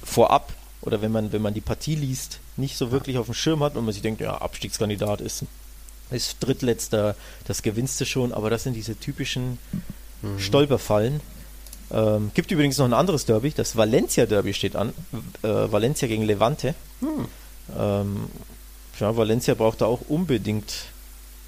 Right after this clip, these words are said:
Speaker 1: drei
Speaker 2: Mhm.
Speaker 1: Punkte, denn die wollen in die Champions League
Speaker 2: <laughs>
Speaker 1: und haben deren vier Punkte Rückstand schon auf Getafe, also da darf es gerne einen Heimsieg im Derby geben.
Speaker 2: Mhm.
Speaker 1: Spannung.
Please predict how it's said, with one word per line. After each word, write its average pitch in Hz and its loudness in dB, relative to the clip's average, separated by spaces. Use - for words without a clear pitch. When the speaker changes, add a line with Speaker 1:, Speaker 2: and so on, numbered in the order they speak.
Speaker 1:
drei 107 8
Speaker 2:
Mhm. 113 2
Speaker 1:
Punkte, 117 2
denn 143 4
die 117 2
wollen 110 8
in 127 4
die 127 -4
Champions 196 2
League 127 2
Speaker 2:
<laughs> - -10
Speaker 1:
und 110 2
haben 127 6
deren 135 8
vier 196 4
Punkte 190 6
Rückstand 151 4
schon 123 2
auf 117 4
Getafe, 117 4
also 117 6
da 107 6
darf 110 6
es 120 0
gerne 143 8
einen 139 8
Heimsieg 202 4
im 123 4
Derby 156 6
geben. 117 2
Speaker 2:
Mhm. 107 -4
Speaker 1:
Spannung. 180 4